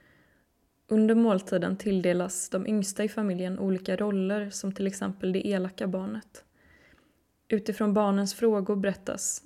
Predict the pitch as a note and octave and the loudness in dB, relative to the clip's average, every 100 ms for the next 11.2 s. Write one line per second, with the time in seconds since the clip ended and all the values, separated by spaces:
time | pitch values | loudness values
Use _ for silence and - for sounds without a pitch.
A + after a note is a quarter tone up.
0 | - - G#3 F3+ F3+ F3+ F#3+ G3 F#3 F#3 | -12 -6 -2 0 0 0 2 2 2 -2
1 | - F#3+ F#3+ F#3 - F#3+ F#3+ F#3+ F#3+ F#3 | -6 -6 -4 -4 -6 -6 -4 -4 -4 -4
2 | F3+ F3+ F#3 F#3+ G3 - - A3 A3+ - | -2 -2 -2 -2 -6 -8 -8 -8 -8 -14
3 | _ _ _ _ - _ _ _ _ _ | _ _ _ _ -20 _ _ _ _ _
4 | _ G#3+ G#3+ G#3+ G3 G#3 - - G3+ G3+ | _ 2 6 6 6 2 0 -2 0 0
5 | - G#3+ F#3 F#3+ - G3+ F#3+ F3+ F3+ F#3 | 0 0 0 -2 -4 -4 -2 0 -2 -2
6 | - G#3 F3+ F#3 F#3+ F#3+ F#3+ F#3+ F#3+ F3+ | -2 0 0 -2 -6 -8 -6 -2 0 -2
7 | F3+ F3+ - F#3+ F#3+ F3+ F#3+ G3+ F3+ G3+ | -4 -6 -8 -8 -4 -2 -2 -4 -4 -6
8 | G#3+ - _ _ _ - G3+ G3+ G3 G3 | -10 -14 _ _ _ -4 -2 -2 -4 -2
9 | F#3+ F#3+ G3 G#3 G3+ G3+ G3 G3+ A3 - | 0 0 0 -2 0 0 -2 -6 -10 -10
10 | G3+ G3 G3 F#3+ - F#3+ F#3+ F#3 F#3+ G3+ | -8 -4 -2 -2 -2 -2 0 -2 -4 -4
11 | F#3 F#3+ | -4 -6